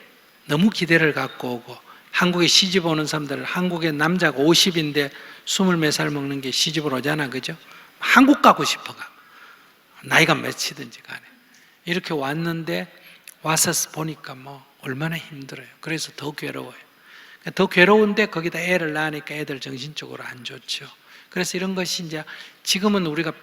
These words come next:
방치하고 가는데 앞으로 이십 년, 삼십 년 지나면 어때요? 이게 전부 우리 사회 문제가 된다. 그래서 우리가 이런 것들을 내 살기 바빠가 방치하면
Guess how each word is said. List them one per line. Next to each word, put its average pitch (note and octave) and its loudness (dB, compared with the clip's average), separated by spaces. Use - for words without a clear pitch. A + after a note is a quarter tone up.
방치하고 F3 0
가는데 C#3+ -4
앞으로 D#3 0
이십 F3 2
년, E3 -2
삼십 E3+ 0
년 C#3+ 0
지나면 C#3+ -8
어때요? - -16
이게 D3 -6
전부 A#3 0
우리 D3 0
사회 C#3 -4
문제가 C3 -8
된다. C3 -10
그래서 D#3 -2
우리가 D3 -6
이런 E3 0
것들을 D3 -6
내 D3+ 2
살기 D#3+ 0
바빠가 C#3+ -4
방치하면 C#3+ -8